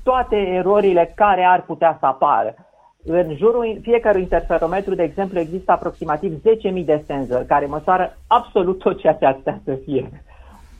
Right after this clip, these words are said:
Pentru ca să își dea seama să nu fie cumva vorba într-adevăr de o eroare locală.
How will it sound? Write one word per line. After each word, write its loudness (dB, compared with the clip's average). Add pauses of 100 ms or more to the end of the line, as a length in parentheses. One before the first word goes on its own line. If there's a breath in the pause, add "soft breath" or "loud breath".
(180)
Pentru 2
ca 2
să 2
își -4
dea 4
seama -2
să -4
nu -6
fie 2
cumva 0
vorba 2
într-adevăr -2
de -8
o -2
eroare 2
locală. 0